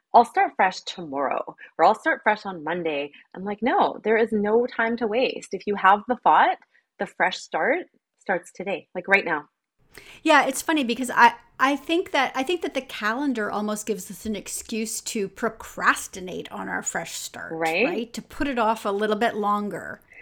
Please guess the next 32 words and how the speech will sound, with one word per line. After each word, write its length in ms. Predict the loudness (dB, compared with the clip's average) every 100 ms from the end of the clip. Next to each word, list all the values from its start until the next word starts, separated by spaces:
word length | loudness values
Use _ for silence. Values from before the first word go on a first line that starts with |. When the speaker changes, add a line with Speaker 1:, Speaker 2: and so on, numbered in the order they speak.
| -6
Speaker 1:
And 100 | 0
I 40 | 2
think 180 | 4 4
that's 180 | 4
such 220 | 2 0 0
an 120 | -2
easy 360 | 0 2 2
one. 180 | 0 -2
So 140 | 0 2
I'll 100 | 4
start 300 | 4 4 4
on 160 | 4
Monday 320 | 4 2 2
and 100 | 0
a 60 | -2
few 200 | -2 -2
days 200 | 0 -2 -2
passes 560 | 0 0 4 6 6
and, 80 | 2
you 140 | 0 0
know, 80 | 0
you've 240 | 0 4
lost 280 | 4 4 4
your 80 | 2
ideas 600 | 4 4 4 4 2 0
or 80 |
your 160 | -6 -4
motivation 800 | 0 0 2 2 0 -4 -6 -4
or 100 | -2
you 160 | -2 0
forget 800 | 2 4 8 8 10 6 4
or 140 | 0